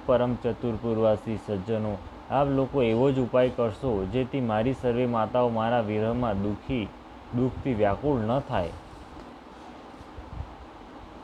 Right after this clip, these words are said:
આ રીતે શ્રી રામચંદ્રજીએ સર્વેને સમજાવ્યા અને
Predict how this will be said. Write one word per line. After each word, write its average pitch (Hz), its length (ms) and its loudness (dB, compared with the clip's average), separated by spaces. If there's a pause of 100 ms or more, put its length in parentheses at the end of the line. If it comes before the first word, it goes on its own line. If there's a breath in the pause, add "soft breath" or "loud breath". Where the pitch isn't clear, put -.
(1900)
આ 143 100 6
રીતે 151 260 2
શ્રી 135 180 0
રામચંદ્રજીએ 135 720 2
સર્વેને 127 520 0
સમજાવ્યા 123 480 2
અને 123 200 0